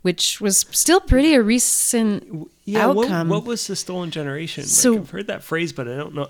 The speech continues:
Speaker 2: I don't know what it means.
Speaker 1: When the Aboriginal children, I think it started around nineteen hundred, um, it's like the very beginning of the twentieth century, the Australian, the white Australians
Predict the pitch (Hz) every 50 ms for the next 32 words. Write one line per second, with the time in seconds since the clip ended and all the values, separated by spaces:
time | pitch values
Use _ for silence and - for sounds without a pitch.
0 | - - 143 151 151 147 143 139 139 135 123 131 123 131 135 135 131 - 143 -
1 | - - _ _ - 220 226 220 214 208 208 208 202 196 190 185 185 185 185 -
2 | - - _ _ _ _ _ 196 208 208 202 208 202 196 190 202 196 190 180 180
3 | - - 196 185 185 175 175 175 170 165 165 170 170 170 170 175 165 - _ _
4 | _ - 180 226 269 285 269 - - - 214 247 269 277 240 220 196 185 180 175
5 | 170 165 175 - - - - 180 180 185 202 202 190 - - 202 190 180 156 175
6 | 185 196 185 175 160 156 156 156 165 - _ _ 254 262 190 165 160 156 156 151
7 | - 185 180 175 - _ _ - - _ - - 190 - 170 170 170 185 190 190
8 | 196 196 190 180 185 175 175 165 156 165 - - 180 170 165 160 165 - - 175
9 | 180 175 - - 151 156 170 165 - - - - - _ _ _ _ 175 170 190
10 | 180 185 180 180 - - - 170 165 - - - - 190 175 175 175 170 165 170
11 | 160 170 175 185 165 170 170 - - - - 175 180 175 175 165 160 160 160 160
12 | 165 - - -